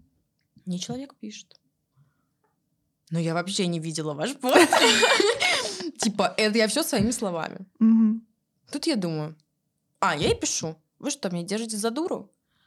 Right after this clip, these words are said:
Speaker 1: И, значит, отправляю, вот не поленилась, свой скрин, её скрин, и прям подчеркнула <laughs> слово в слово, как бы. Она пишет:
Speaker 2: Бывает
Speaker 1: «Да
Speaker 2: же.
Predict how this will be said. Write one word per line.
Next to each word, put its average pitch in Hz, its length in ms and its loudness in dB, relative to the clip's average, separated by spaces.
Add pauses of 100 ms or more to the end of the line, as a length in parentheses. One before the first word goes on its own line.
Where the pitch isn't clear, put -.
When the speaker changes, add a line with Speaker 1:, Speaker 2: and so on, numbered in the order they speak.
(480)
Speaker 1:
И, 254 140 2
значит, 240 280 -2
отправляю, 196 540 0 (260)
вот - 160 -12
не 202 160 -2
поленилась, 202 640 -4
свой 233 400 0
скрин, 208 440 -6 (140)
её 262 400 4
скрин, 208 420 -6
и 311 160 0
прям 415 180 4 (140)
подчеркнула 320 760 6
<laughs> - 0 -
слово 349 600 4
в - 20 0
слово, 302 600 4
как 277 340 2
бы. 214 280 2 (840)
Она 220 180 4
пишет: 196 260 -2 (460)
Speaker 2:
Бывает 220 400 10
Speaker 1:
«Да 233 60 10
Speaker 2:
же. 233 120 12